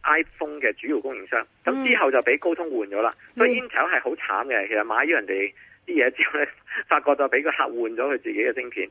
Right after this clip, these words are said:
Speaker 1: 噉啊，其實買咗個冇用，即係冇乜用嘅嘢返嚟，都唔可以話完全冇用，但係冇乜用嘅嘢返嚟。
Speaker 2: 嗯哼。
Speaker 1: 噉我哋見到而家呢，英特爾係投資喺紫光集團，而紫光集團又同浦東，浦東呢個投資同埋華，跨 Capital 啊，即係一個，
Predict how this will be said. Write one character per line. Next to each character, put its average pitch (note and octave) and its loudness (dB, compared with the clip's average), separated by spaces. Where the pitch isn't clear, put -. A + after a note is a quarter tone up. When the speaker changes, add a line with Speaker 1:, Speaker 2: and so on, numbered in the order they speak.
Speaker 1:
噉 D3+ -6
啊， C3+ 0
其 A2+ -2
實 G2+ 0
買 G2+ 0
咗 C#3+ 0
個 G#2+ 0
冇 G#2 -2
用， A#2+ 0
即 - 0
係 - -2
冇 B2 -2
乜 E3 2
用 G#2+ 0
嘅 A2 -2
嘢 A2 0
返 C3 0
嚟， G2+ 4
都 C3 0
唔 G#2 -8
可 A2 -2
以 A#2+ 0
話 - -
完 E2+ -2
全 E2+ -12
冇 F#2 -10
用， F2+ -10
但 F2 -8
係 F2 -16
冇 F2 -12
乜 A2+ -10
用 F2+ -8
嘅 D#2+ -12
嘢 D#2 -4
返 F2+ -10
嚟。 - -14
Speaker 2:
嗯 A3+ -4
哼。 A3+ -4
Speaker 1:
噉 A#3+ 0
我 E3 4
哋 D3+ 4
見 E3+ -4
到 A3 2
而 G#2 -4
家 F#3+ 2
呢， F#3+ -2
英 A3+ -6
特 D#3+ 4
爾 A#2 -4
係 A#2+ -6
投 F#2+ -4
資 - -20
喺 F3 2
紫 A#2 -14
光 E3 0
集 - -2
團， F#2 -10
而 G2 -12
紫 D3 -6
光 A3 0
集 C3 0
團 G2 -2
又 A2 2
同 F#2 -8
浦 - 2
東， F#3 0
浦 A2+ -2
東 F3+ -2
呢 F3 0
個 D3 4
投 G#2 0
資 D#3+ 0
同 A2 -10
埋 G#2 4
華， B2+ 4
跨 F3 0
Capital B2 -2
啊， G2 0
即 C#3 -2
係 B2 4
一 - 2
個， G#2 -4